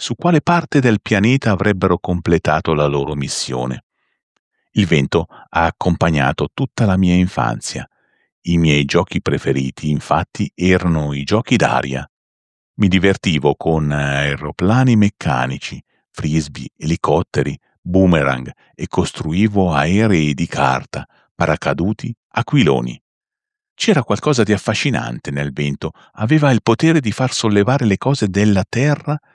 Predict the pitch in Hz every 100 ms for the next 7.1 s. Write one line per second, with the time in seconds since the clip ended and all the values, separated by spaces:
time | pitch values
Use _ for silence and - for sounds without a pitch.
0 | _ - 98 92 92 - - 120 - 120
1 | 78 78 85 95 107 87 73 69 69 67
2 | 90 107 104 107 - 95 107 117 - 107
3 | 104 76 64 64 - 69 _ _ _ _
4 | _ _ _ _ 104 104 117 - 65 78
5 | 87 - _ _ - 78 - 80 80 85
6 | 76 67 - 80 - 78 65 64 64 76